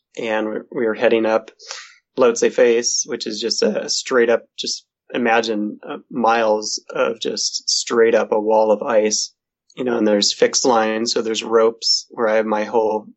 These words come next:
all my gear on, crampons, spikes on my boots, um, harness with multiple devices that are attached to that rope, which is attached to anchor points that Sherpa and guides and people will, will attach to,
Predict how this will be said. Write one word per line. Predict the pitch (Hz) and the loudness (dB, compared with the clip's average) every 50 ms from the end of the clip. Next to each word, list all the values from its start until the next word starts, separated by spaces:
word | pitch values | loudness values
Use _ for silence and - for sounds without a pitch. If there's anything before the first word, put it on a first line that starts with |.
| _ _ - | _ _ -2
all | - 120 | 0 2
my | 113 117 113 | 2 2 0
gear | 107 113 110 110 107 107 | 0 2 2 2 2 2
on, | 107 107 107 107 110 110 | 2 0 0 -2 -6 -8
crampons, | - - - 131 117 117 113 - 117 113 110 113 113 110 - | -10 -6 -2 -2 -2 0 0 -2 -2 -2 -2 -4 -4 -4 -2
spikes | - - - 120 110 - - 123 | -2 0 0 0 0 0 -2 -2
on | 113 | 0
my | 110 110 110 | -2 -2 -2
boots, | 107 107 110 107 107 - - - - - - - _ _ - | -2 -2 -2 -2 -2 -2 -2 0 0 0 -2 -4 _ _ -10
um, | - 117 107 - - - - 120 _ _ _ _ _ _ _ _ - | -8 -6 -6 -6 -8 -10 -12 -16 _ _ _ _ _ _ _ _ -4
harness | - 135 135 131 131 131 127 131 127 123 123 - - - | -2 0 2 2 2 2 2 2 2 2 0 -2 -6 -6
with | 117 110 107 _ | -8 -10 -8 _
multiple | 131 123 120 120 - - 127 | -4 -4 -4 -4 -4 -6 -6
devices | 110 113 104 110 107 110 110 - - 120 110 107 113 | -4 -2 -2 0 0 0 0 -2 -4 -6 -6 -4 -4
that | 110 104 107 | -4 -4 -4
are | 107 104 | -4 -6
attached | 107 - - 113 110 - - - | -6 -6 -4 -4 -4 -4 -4 -4
to | 123 | -4
that | 110 110 104 104 - - | -4 -4 -6 -6 -8 -12
rope, | _ - 113 123 135 120 107 - _ _ _ _ | _ -4 2 4 4 4 4 0 _ _ _ _
which | - 156 123 - - | -12 -10 -10 -8 -8
is | 113 - - | -10 -10 -6
attached | - 127 113 107 104 - - | -4 -2 -2 -2 -2 -4 -6
to | - - | -4 -4
anchor | 120 120 117 - 123 | -4 -2 -2 -2 -2
points | 107 - 120 110 107 113 120 117 - - _ - - - - - - - _ _ _ - | -2 -2 -2 -2 -2 -2 -4 -4 -6 -8 _ -16 -20 -20 -20 -20 -20 -20 _ _ _ -2
that | 117 107 - | 0 0 2
Sherpa | - - 127 117 113 - 113 113 110 110 107 107 104 | 2 4 4 2 4 2 2 2 4 4 2 2 2
and | 104 107 110 | 0 -2 -2
guides | 110 107 107 107 110 110 113 - - | 0 0 0 0 -2 -2 -4 -8 -10
and | - - | -10 -10
people | - 120 117 117 - 120 113 107 104 104 107 104 _ _ - - - - - - - - - - - _ _ _ _ _ _ _ _ | -8 -8 -8 -4 -4 -4 -4 -4 -6 -8 -10 -12 _ _ -20 -20 -20 -20 -20 -20 -20 -20 -20 -20 -20 _ _ _ _ _ _ _ _
will, | - - 120 113 | 2 4 6 6
will | 110 | 6
attach | 107 104 - - 123 110 - - - - - | 4 4 2 0 0 0 -2 -4 -8 -10 -6
to, | - 127 113 107 107 107 110 120 - - | -6 -4 -2 -2 -2 -4 -6 -10 -14 -20